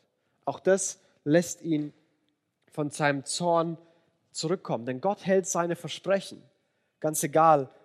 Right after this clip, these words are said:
ob wir unsere Versprechen halten. Und Gott ist erstmal kurz beruhigt, ist noch nicht gelöst, aber jetzt kurz beruhigt. Und Mose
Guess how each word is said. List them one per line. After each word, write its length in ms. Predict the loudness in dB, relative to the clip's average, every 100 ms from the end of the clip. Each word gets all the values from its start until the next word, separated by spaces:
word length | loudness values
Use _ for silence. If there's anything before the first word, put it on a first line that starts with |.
| _
ob 180 | -12 -12
wir 440 | -8 2 4 2 -4 _ _ -4
unsere 540 | -2 -2 -2 -4 -6 _
Versprechen 680 | -8 -8 -6 -8 -8 -14 -14
halten. 240 | -14 _ _ _ _ _ _ _ _
Und 280 | 0 0 8
Gott 200 | 8 8
ist 140 | -2
erstmal 460 | 10 8 10 2 2
kurz 480 | 8 8 8 -6 -10 _ _
beruhigt, 460 | 2 8 8 8 -2
ist 140 | 0
noch 120 | 2
nicht 240 | 2 2 4
gelöst, 380 | 6 4 4
aber 140 | 2 2
jetzt 120 | -2
kurz 280 | 2 2 2
beruhigt. 340 | 0 0 0
Und 100 | -2
Mose 360 | 4 4 4